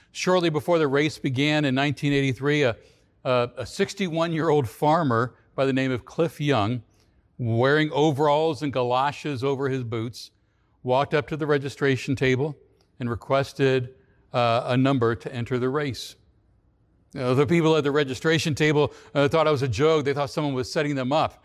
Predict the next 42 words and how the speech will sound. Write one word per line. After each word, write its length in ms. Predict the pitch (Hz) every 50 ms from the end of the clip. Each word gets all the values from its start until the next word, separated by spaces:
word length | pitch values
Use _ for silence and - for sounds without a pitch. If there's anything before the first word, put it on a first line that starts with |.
| - - - - - _ _ -
And 280 | 135 127 127 127 127
so 120 | - 156 143
they 100 | 135 131
laughed, 480 | 123 123 131 147 143 131 120 - -
and, 260 | 135 127 120 120 127
and 180 | 131 127 131 131
he, 340 | 131 131 127 123 123 131 135 135
he 140 | 131 135 135
said, 260 | 113 - 151 143 131
"Well, 120 | 143 151
no, 300 | 156 196 269 262 - 104
no, 160 | 107 185 202 160
really, 340 | 135 156 208 185 127 113
I, 140 | 113 120 117 - - - _ _ _ -
I'd 140 | 147 143
like 200 | 123 123 123 120 -
to 100 | - 135
run." 380 | 131 180 240 185 98 85 87 - - - - _ _ _ _ _ _ _ _ _ _ _ -
And 240 | 208 143 127 131 120
so 140 | - 156 143
they 120 | 131 135
gave 240 | 131 120 127 131 127
him 140 | 131 147 151
a 40 | 147
number. 300 | 139 131 131 139 156 165
They 140 | 143 123 117
pinned 340 | - - - 143 143 139
it 100 | 139 139
on 200 | 135 127 131 131
his 200 | 131 127 131 113 -
overalls. 680 | - 147 143 135 120 131 123 120 117 127 160 185 - - - _ _ _ _ _ _ _ _ _ _ _
And 160 | - 143 139
so 120 | - 151 151
he 60 | 143
walked 320 | 135 120 123 135 139 135
over 260 | 147 139 135 127 147 143
to 120 | - 151
the 100 | 131 139
start 640 | 120 - - - 135 117 117 123 135 - - _ _ _
of 140 | - - 120
the 80 | 127 127
race. 440 | 117 117 113 113 107 - - -